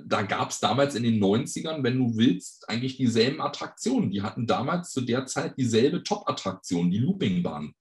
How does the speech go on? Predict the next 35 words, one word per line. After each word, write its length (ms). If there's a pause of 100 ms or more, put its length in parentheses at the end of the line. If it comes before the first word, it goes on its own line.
(440)
Die 340
im 420 (220)
Heidepark 560 (120)
heißt 300
sie 120
Big 200
Loop, 280
im 240
Spreepark 540
hieß 180
sie 120
Mega 360
Loop, 360 (420)
Kolossos 520
und 180
Co., 300
Flug 280
der 120
Dämonen, 420
Krake, 380
das 200
kam 220
ja 140
alles 260
erst 240
später. 520 (760)
Und 540 (220)
das 440
war 140
so 160
der 140
Punkt, 400
ab 240
da 260
an 160